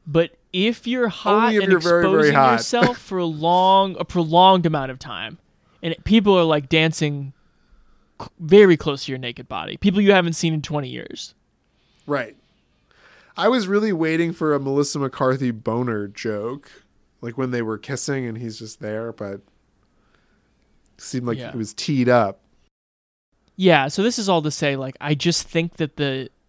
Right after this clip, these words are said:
Speaker 1: the C I A of it all is a huge waste of time.
Speaker 2: It is.
Speaker 1: And
Speaker 2: It's such a waste of time. It should have been something he was investigating to have to do with,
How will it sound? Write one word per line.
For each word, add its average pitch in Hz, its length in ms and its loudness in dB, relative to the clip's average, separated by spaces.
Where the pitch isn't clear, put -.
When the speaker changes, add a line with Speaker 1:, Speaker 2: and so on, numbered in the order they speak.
Speaker 1:
the 147 100 -4
C 165 260 0
I 151 80 2
A 151 220 2
of 147 140 -2
it 135 80 -4
all 123 340 -8
is 165 120 0
a 165 40 2
huge 202 640 -2
waste 170 300 -4
of 135 100 -16
time. 160 500 -8
Speaker 2:
It 175 140 -2
is. 190 260 2
Speaker 1:
And 190 200 6
Speaker 2:
It's 175 140 -2
such 202 240 -2
a 196 80 4
waste 170 300 -2
of 151 80 -10
time. 120 480 -8
It 147 120 -6
should - 240 2
have 214 120 2
been 175 200 -2
something 175 920 -4
he 160 120 -4
was 147 160 -6
investigating 139 720 -4
to 123 100 -4
have 123 260 -6
to 135 100 -8
do 127 280 -4
with, 117 520 -6